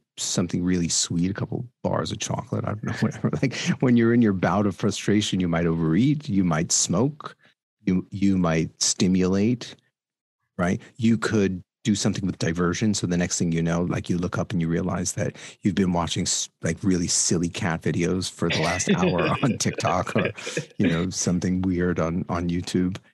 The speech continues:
Speaker 1: You're like,
Speaker 2: Yep.
Speaker 1: "Oh my God, where was I for the last hour?"
Speaker 2: Yeah.
Speaker 1: You've, you've just found an alternative way to tranquilize those tigers. Or go shopping. I call that retail therapy. You go,
Speaker 2: Yep.
Speaker 1: you're, you're on Amazon, you're buying stuff that you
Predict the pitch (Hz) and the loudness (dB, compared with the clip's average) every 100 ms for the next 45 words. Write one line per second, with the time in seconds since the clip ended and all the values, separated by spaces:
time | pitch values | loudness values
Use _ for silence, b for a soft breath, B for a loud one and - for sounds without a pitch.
0 | - - 95 - 104 104 87 95 101 104 | -4 0 0 0 0 2 2 0 0 0
1 | 107 90 87 - - 101 - - 57 110 | -2 -2 -4 -4 -4 -6 -4 -4 -2 -4
2 | - _ _ - - 120 151 120 113 147 | -8 _ _ -8 -2 0 2 0 2 0
3 | - - 127 135 143 110 101 98 - 117 | 0 -2 0 2 2 2 0 -2 0 2
4 | 104 92 80 90 87 90 120 - B B | 4 2 -2 0 2 2 0 -2 B B
5 | B - - 107 90 87 - _ _ - | B -4 2 4 4 2 -4 _ _ -4
6 | - 123 117 113 95 87 82 87 92 - | 0 2 2 2 2 0 -2 -4 -4 -6
7 | - _ _ _ - 87 78 - - - | -8 _ _ _ -4 -2 -2 -4 -6 -6
8 | - - - _ _ _ _ _ _ _ | -8 -8 -12 _ _ _ _ _ _ _
9 | _ - - - - 85 - - 78 73 | _ -6 -4 -4 -4 0 0 0 -2 0
10 | 107 156 156 - - 90 - 82 92 - | 0 0 -2 -6 -2 0 0 0 0 0
11 | 104 98 - 101 101 117 113 101 95 98 | -2 0 0 0 0 0 0 0 0 0
12 | 92 87 - 92 98 104 87 101 98 92 | 0 -4 -6 -6 -4 -6 -6 -4 -2 0
13 | 92 92 80 85 82 82 92 - 92 - | 0 0 -2 -2 0 0 -2 -2 -4 -2
14 | 85 | -4